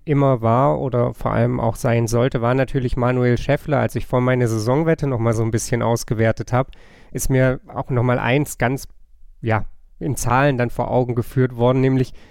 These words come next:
dass sich die Saison von Manuel Schäffler schon irgendwie auch in, in zwei Hälften teilt. Nicht nur, weil es eben Hin- und Rückrunde gibt, sondern auch, weil sehr, sehr unterschiedlich, ähm, für ihn, ja, vonstatten ging. Er hat zehn Tore insgesamt geschossen. Das liest sich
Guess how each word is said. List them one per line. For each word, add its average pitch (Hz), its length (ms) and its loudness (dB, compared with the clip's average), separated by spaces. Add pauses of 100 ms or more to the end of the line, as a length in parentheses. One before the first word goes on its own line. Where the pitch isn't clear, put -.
(360)
dass 123 220 2
sich 131 260 -2
die 127 200 0
Saison 123 440 2
von 139 220 0
Manuel 123 400 2
Schäffler 143 380 0
schon 139 240 -2
irgendwie 135 420 0
auch 120 380 2
in, 113 240 -4
in 117 120 -4
zwei 110 320 0
Hälften 110 520 -2
teilt. 110 340 0
Nicht 113 200 -6
nur, 113 200 0
weil 107 160 2
es 110 140 -4
eben 120 160 -4
Hin- 117 180 0
und 110 240 -2
Rückrunde 123 480 0
gibt, 175 340 -2
sondern 127 380 0
auch, 131 260 0 (460)
weil 117 180 2
sehr, 123 460 2
sehr 120 240 2
unterschiedlich, 120 800 -2
ähm, 113 300 -2
für - 180 -4
ihn, 120 300 -2 (480)
ja, 104 160 0 (380)
vonstatten 123 640 -4
ging. 143 180 0
Er 120 140 2
hat 117 120 -2
zehn 135 240 0
Tore 156 360 0
insgesamt 127 500 -4
geschossen. 156 480 -2
Das 117 220 -6
liest 131 340 -2
sich 131 240 0